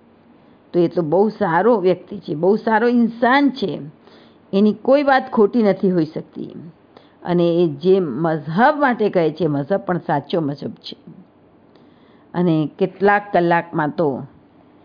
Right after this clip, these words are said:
એ મોહમ્મદને જાદુગરના બદલે અલ્લાહનો રસૂલ માનવા લાગી. કલમો પડીને મુસલમાન થઈ ગઈ અને બીજા લોકોને પણ ઇસ્લામ તરફ આમંત્રણ આપવા લાગી. તો અઝીઝો, આ હતો અખલાકનો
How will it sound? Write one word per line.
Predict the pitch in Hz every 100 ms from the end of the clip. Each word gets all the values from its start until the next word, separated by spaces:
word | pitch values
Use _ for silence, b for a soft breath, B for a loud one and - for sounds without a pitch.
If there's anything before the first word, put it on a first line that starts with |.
| b b b -
એ | 208
મોહમ્મદને | 180 170 185 180 190 226 190 214
જાદુગરના | 156 202 196 202 285 294 285 269
બદલે | 208 180 185 175 - -
અલ્લાહનો | 170 160 160 185 190 151
રસૂલ | 156 - - 220 202
માનવા | 160 151 143 131 127 131
લાગી. | 131 - 139 165 160 - B B _
કલમો | 180 165 165
પડીને | 147 147 156 185 269 370 370 B B -
મુસલમાન | 170 160 170 160 156 170 180 175
થઈ | 156 151
ગઈ | - - 165 _ B B B
અને | 175 160
બીજા | 143 156 196 165 240 294
લોકોને | 294 294 277 208
પણ | 196 165 143 - - _ _ _ _ _ _ -
ઇસ્લામ | - - 185 190 196
તરફ | 170 156 151
આમંત્રણ | - 151 127 123 143 170
આપવા | 170 - -
લાગી. | - - - - _ _ _ b b b -
તો | -
અઝીઝો, | - 156 185 175
આ | 190 185 240 269
હતો | 196 165
અખલાકનો | 123 - 165 165 165 208 294 415